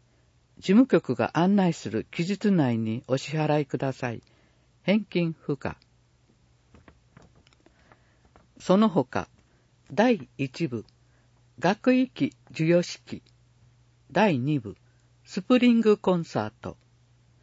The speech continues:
第二部出演、トロンボーンソニック。在籍数五十人を超える日本最大級のトロンボーンアンサンブル。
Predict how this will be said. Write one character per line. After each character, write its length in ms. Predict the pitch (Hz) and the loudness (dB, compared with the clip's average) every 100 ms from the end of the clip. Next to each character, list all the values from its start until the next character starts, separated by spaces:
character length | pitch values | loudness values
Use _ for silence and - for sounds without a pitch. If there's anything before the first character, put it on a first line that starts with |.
| _ _ _ _ _ | _ _ _ _ _
第 200 | - 226 | -2 0
二 200 | 170 170 | 0 0
部 180 | 139 - | -2 -4
出 400 | - - - 131 | -8 -10 -4 -2
演、 220 | 113 107 - _ _ _ _ _ _ - | -2 -6 -12 _ _ _ _ _ _ -2
ト 120 | 175 | 4
ロ 160 | 240 | 6
ン 140 | 233 226 | 6 4
ボ 180 | 190 185 | 4 2
ー 40 | |
ン 100 | 180 | 0
ソ 180 | - 165 | 0 0
ニ 160 | 139 | 0
ッ 20 | 110 - | -4 -12
ク。 160 | - - _ _ _ _ _ _ _ | -18 -18 _ _ _ _ _ _ _
在 260 | 131 214 254 | 2 4 4
籍 320 | 277 - 226 | 0 -4 -4
数 320 | - 131 107 | -2 -2 -2
五 220 | 104 170 | 4 4
十 240 | 180 277 233 | 6 6 8
人 240 | 170 123 | 6 4
を 160 | 113 117 | 0 -2
超 140 | - 135 | -4 -2
え 140 | 135 | -2
る 180 | 131 131 - _ _ - | -2 -4 -8 _ _ 4
日 100 | 214 | 6
本 180 | 202 | 6
最 280 | 127 - 214 | 4 2 4
大 240 | 220 220 214 | 4 2 2
級 240 | - 120 | -2 -2
の 260 | 110 110 - - | -2 -6 -8 -2
ト 120 | 156 | 4
ロ 160 | 233 | 6
ン 100 | 233 | 6
ボ 200 | 214 196 | 6 4
ー 60 | 190 | 2
ン 80 | 180 - | 0 -2
ア 140 | 151 | -2
ン 60 | 160 | -2
サ 200 | - 143 | -2 -2
ン 120 | 127 | -4
ブ 100 | 104 | -8
ル。 160 | - | -14